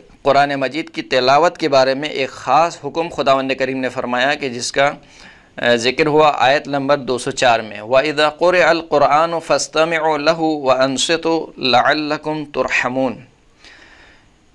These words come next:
کہ جب قرآن پڑھا جائے تو اس کی طرف کان لگا کر سنا کرو اور خاموش رہا کرو۔ یعنی دو حکم دیا اللہ نے کہ جب بھی قرآن کی تلاوت ہو تو ایک مرتبہ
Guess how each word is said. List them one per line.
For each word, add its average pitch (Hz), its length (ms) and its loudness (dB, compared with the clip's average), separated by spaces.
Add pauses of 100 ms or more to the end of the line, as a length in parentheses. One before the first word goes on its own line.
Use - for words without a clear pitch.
(360)
کہ 135 100 2
جب 160 200 4 (160)
قرآن 147 420 2
پڑھا 151 240 2
جائے 147 440 0
تو 151 100 -4
اس 139 120 -6
کی 160 120 -6
طرف 156 360 -4
کان 160 380 0
لگا 131 380 2
کر 170 200 -2 (460)
سنا 151 380 0
کرو 107 260 -2 (380)
اور 165 240 4
خاموش 151 580 -4
رہا 120 220 2
کرو۔ 107 280 -6 (360)
یعنی 131 240 -6
دو 156 300 2
حکم 135 260 -2
دیا 123 160 2
اللہ 113 260 0
نے 104 120 -14 (120)
کہ 131 100 -4
جب 139 200 0
بھی 156 160 0
قرآن 143 360 0
کی 151 80 -6
تلاوت 139 500 2
ہو 156 140 0
تو 147 100 -2
ایک 131 260 -2
مرتبہ 139 360 2